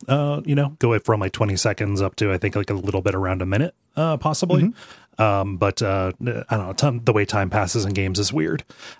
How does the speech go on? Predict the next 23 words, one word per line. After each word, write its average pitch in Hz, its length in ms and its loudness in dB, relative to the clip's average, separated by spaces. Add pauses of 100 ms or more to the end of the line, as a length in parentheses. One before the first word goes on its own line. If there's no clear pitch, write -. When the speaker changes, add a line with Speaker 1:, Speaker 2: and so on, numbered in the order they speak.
(140)
Speaker 1:
I 139 100 4
can't 135 200 0
decide 120 300 2
if, 104 280 -6
you 120 140 2
know, 104 180 0
the 101 140 0
saving 107 360 0
obelisk 104 380 2
problem 104 460 0
is 101 240 0
a 92 100 0
me 113 220 2
problem 123 500 2
or 104 140 0
if 87 60 -6
that's 98 200 -2
a 107 60 -2
game 104 240 -2
problem. 156 580 0
I 120 80 2
don't, 110 220 2
I, 107 240 2